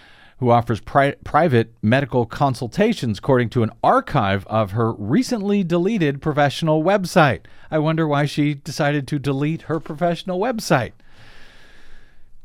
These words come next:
Uh, along with, uh,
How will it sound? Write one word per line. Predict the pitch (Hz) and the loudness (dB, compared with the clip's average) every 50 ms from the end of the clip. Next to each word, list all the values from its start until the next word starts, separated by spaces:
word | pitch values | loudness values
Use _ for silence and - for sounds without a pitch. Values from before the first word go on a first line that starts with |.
| - - - - - - - 110 | -20 -20 -20 -20 -20 -14 -6 -4
Uh, | 123 117 113 - - - 123 | -4 -4 -4 -6 -8 -10 -2
along | - 139 135 147 160 175 196 220 220 202 | 2 4 6 8 10 10 10 8 8 6
with, | 165 143 131 117 - - - - | 6 6 4 2 -2 -14 -4 -2
uh, | 127 123 120 117 113 110 107 104 110 104 120 123 | 0 2 4 4 4 4 2 2 0 -2 -4 -8